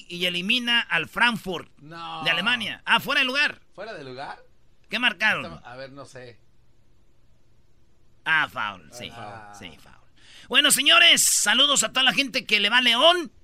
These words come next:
Speaker 1: y a la gente que le va a los Tigres. Bueno, y al Pachuca y a los Cholos, pero ayer León se despachó con tres.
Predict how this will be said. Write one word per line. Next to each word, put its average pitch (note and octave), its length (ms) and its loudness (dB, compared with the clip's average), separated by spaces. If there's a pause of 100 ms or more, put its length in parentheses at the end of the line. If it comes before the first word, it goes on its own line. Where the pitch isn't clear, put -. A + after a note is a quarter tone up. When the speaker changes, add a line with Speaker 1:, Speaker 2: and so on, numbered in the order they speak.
Speaker 1:
y F3 120 -2
a E3+ 40 0
la E3+ 100 -2
gente G#3+ 280 -4
que F#3 120 2
le F#3 120 0
va A3+ 140 4
a A#3+ 40 4
los G#3 240 -2
Tigres. F3+ 640 -4 (180)
Bueno, G#3+ 220 -2
y F3 80 -2
al D3+ 140 -2
Pachuca A3+ 500 -4
y F#3 80 0
a E3+ 80 4
los D#3+ 160 -4
Cholos, C3+ 380 -2
pero D3+ 140 -6
ayer G#3 240 -2
León F#3+ 300 -2
se D#3+ 120 -4
despachó D3+ 680 -4
con B2+ 220 -12
tres. D3+ 400 -4